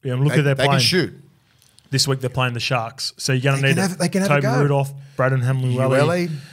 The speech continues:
Speaker 1: uh, Finucanes, McInnes's of the
Speaker 2: Wade
Speaker 1: world.
Speaker 2: Graham.
Speaker 1: You're gonna need to be,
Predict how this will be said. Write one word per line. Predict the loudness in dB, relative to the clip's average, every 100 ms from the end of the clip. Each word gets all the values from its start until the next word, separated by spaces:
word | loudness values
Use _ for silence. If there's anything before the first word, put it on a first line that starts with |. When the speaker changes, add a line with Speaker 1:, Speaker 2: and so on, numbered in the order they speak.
| -20 -14
Speaker 1:
uh, | -14
Finucanes, | -8 0 0 0 -2 -2 -4 -6
McInnes's | -6 -2 -2 -2 -4
of | -2
the | 2
Speaker 2:
Wade | 2
Speaker 1:
world. | 2 2
Speaker 2:
Graham. | 2 2 2 2
Speaker 1:
You're |
gonna | 2 2
need | 0
to | 0
be, | -4